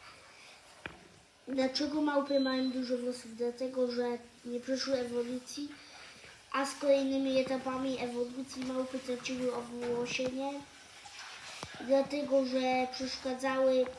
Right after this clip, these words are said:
w bieganiu po pustyni. Australopitki nie miały cywilizacji, miały stada. Jego podstawą,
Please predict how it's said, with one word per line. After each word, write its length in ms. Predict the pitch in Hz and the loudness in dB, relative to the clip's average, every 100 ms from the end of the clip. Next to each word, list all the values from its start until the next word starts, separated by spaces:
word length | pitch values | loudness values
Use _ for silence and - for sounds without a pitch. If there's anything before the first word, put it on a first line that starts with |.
| - | -12
w 180 | 226 226 | -14 -6
bieganiu 480 | 262 247 262 254 262 | -4 0 2 2 0
po 200 | 254 247 | -2 -6
pustyni. 720 | - 247 - - 254 220 202 - - - - | -6 -12 -10 -6 -6 -6 -14 -16 -18 -18 -8
Australopitki 880 | 247 254 - 269 262 247 302 - 269 | -4 -4 0 2 2 2 -2 -2 -8
nie 180 | 240 247 | -4 0
miały 460 | 247 254 254 240 247 | 4 8 8 6 2
cywilizacji, 1000 | 262 262 247 254 247 233 254 240 - 240 | -2 -2 -2 -4 -4 -2 0 0 -2 -6
miały 380 | 247 269 277 269 | -2 2 2 2
stada. 560 | - - 285 247 226 214 - - - - - - - - | -4 0 2 2 0 -6 -10 -16 -20 -20 -16 -16 -14 -2
Jego 280 | 262 294 285 | 2 4 2
podstawą, 960 | 262 277 - - 277 262 277 311 330 | 0 -2 -2 0 2 2 2 2 2